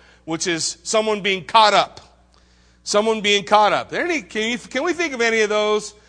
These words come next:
in the Old Testament? Ought to be two come to mind right away, right? Yeah, it ought to be two right away. First one's in the book of Genesis. And you don't have to go too far in the book of Genesis. Just gotta go to chapter five.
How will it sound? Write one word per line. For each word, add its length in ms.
in 120
the 100
Old 160
Testament? 340
Ought 100
to 40
be 80
two 300
come 240
to 40
mind 300
right 140
away, 280
right? 300
Yeah, 180
it 60
ought 160
to 40
be 140
two 260
right 200
away. 260
First 340
one's 180
in 100
the 40
book 180
of 100
Genesis. 640
And 320
you 80
don't 120
have 120
to 80
go 100
too 160
far 300
in 60
the 40
book 160
of 80
Genesis. 420
Just 220
gotta 140
go 100
to 60
chapter 340
five. 480